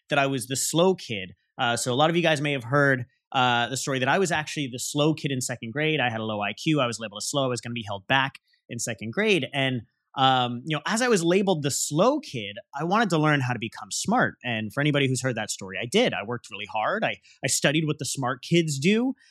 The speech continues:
um, and I did what they do, and I became smart, and I passed second grade. I passed third grade, fourth grade, fifth grade. Uh, by the time that I got to middle school, I was taking math at the high school. By the time I got to high school, I was taking math at the college. By the time I finished with high school, I was done with college calculus and physics,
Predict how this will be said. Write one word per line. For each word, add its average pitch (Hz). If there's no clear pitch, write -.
um, 127
and 143
I 156
did 262
what 320
they 120
do, 107
and 170
I 123
became 160
smart, -
and 117
I 110
passed 113
second 117
grade. 117
I 113
passed 101
third 120
grade, 117
fourth 120
grade, 113
fifth 117
grade. 113
Uh, 110
by 110
the 104
time 147
that 135
I 127
got 120
to 120
middle 143
school, 120
I -
was 113
taking 117
math 104
at -
the 120
high 170
school. 165
By 143
the 127
time 123
I 113
got 107
to 110
high 120
school, 113
I -
was 107
taking 113
math 98
at -
the 113
college. 156
By 123
the 107
time 117
I 101
finished 202
with 131
high 120
school, 113
I 98
was 107
done 120
with 110
college 104
calculus 101
and 92
physics, -